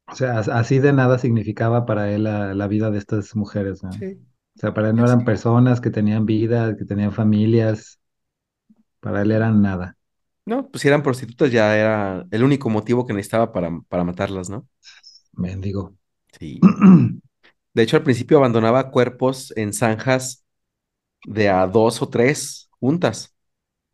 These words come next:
Speaker 1: Ah, canijo.
Speaker 2: Sí, güey. Pero, pues, obviamente, mientras más víctimas se iba cobrando este güey, pues, ya al
Speaker 1: Ujú.
Speaker 2: tener tantos cuerpos juntos, pues, no, no le era como muy conveniente.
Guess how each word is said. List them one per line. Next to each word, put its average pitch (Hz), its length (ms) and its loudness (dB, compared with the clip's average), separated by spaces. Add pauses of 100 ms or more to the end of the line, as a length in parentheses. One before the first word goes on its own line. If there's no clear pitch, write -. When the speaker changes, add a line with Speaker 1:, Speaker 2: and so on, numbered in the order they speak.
(220)
Speaker 1:
Ah, - 380 -6
canijo. 110 500 -4 (100)
Speaker 2:
Sí, 101 360 -8
güey. 143 200 -10 (720)
Pero, 113 200 2
pues, 107 140 -6
obviamente, 135 360 4
mientras 101 340 0
más 113 340 -4
víctimas 131 440 -2
se - 200 -4
iba 123 180 -2
cobrando 117 340 2
este 127 200 -6
güey, 123 300 0 (600)
pues, 131 120 4
ya 104 80 8
al 123 80 8
Speaker 1:
Ujú. - 20 8
Speaker 2:
tener 117 220 4
tantos 127 240 -4
cuerpos 127 280 -2
juntos, 131 260 -4
pues, 113 100 -10
no, 90 160 -4
no 90 160 -6
le 95 180 -4
era 104 340 -4 (460)
como 95 260 -8
muy 110 160 0
conveniente. 123 680 0